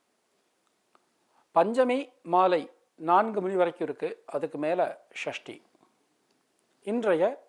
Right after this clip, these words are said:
ராசி பலன். மேஷ ராசி அன்பர்களே, இன்று எடுத்துக்கொண்ட காரியங்கள் அனைத்தும் நல்லபடியாக நடந்தேறும்.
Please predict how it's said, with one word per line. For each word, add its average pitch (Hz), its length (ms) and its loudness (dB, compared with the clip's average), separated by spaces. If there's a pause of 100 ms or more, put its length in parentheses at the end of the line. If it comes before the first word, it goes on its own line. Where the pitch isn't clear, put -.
ராசி 143 300 0
பலன். 123 260 -4 (1800)
மேஷ 233 380 2
ராசி 180 320 4 (220)
அன்பர்களே, 127 400 -6 (1900)
இன்று 196 320 0 (460)
எடுத்துக்கொண்ட 240 540 0 (500)
காரியங்கள் 196 640 2 (280)
அனைத்தும் 180 440 -2 (320)
நல்லபடியாக 175 720 4 (920)
நடந்தேறும். 135 580 -4